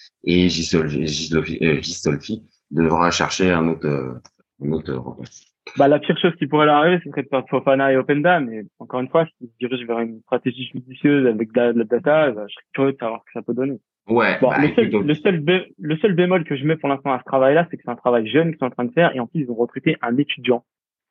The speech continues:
Speaker 2: Mais c'est quelqu'un qui est pas forcément ultra... Euh, senior sur le, sur la, sur le sujet de la data et, et peut-être même de l'univers du foot au global, donc je pense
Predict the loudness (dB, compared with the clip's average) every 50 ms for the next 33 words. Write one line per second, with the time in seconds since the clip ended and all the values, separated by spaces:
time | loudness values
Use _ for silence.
0 | _ _ -10 -6 -4 -2 0 2 4 4 4 4 0 2 2 2 2 2 2 -2
1 | -2 0 0 0 2 4 4 2 2 0 -2 -6 _ 0 0 0 0 0 -4 -2
2 | 2 4 4 6 6 6 6 4 4 2 0 -2 -4 -8 -10 -12 _ _ _ _
3 | _ _ _ _ -2 0 0 2 0 0 0 -2 _ -8 -6 -6 -4 -6 -8 -8
4 | -8 -6 -6 -4 -4 -6 -8 -8 -10 -10 -10 -8 -6 -2 0 0 2 2 2 4
5 | 2 2 4 4 4 4 4 4 2 2 0 -2 -4 -6 -10 _ _ _ _ _
6 | _ _ _ -14 -8 -6 -6 -4 -2 0 0 0 2 0 0 0 0 0 0 0
7 | 0 -2 -6 -6 -10 -12 -10 -10 -4 0 0 0 2 2 2 2 4 4 2 2
8 | 0 -4 -6 -12 -16